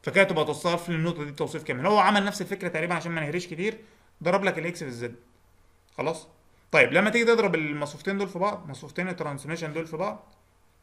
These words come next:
عشان نلخص الموضوع، هتلاقي ايه؟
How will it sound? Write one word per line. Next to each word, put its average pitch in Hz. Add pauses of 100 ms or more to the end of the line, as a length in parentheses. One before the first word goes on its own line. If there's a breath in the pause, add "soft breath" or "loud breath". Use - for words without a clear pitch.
(180)
عشان 143
نلخص 139
الموضوع، 135 (280 loud breath)
هتلاقي 196
ايه؟ 185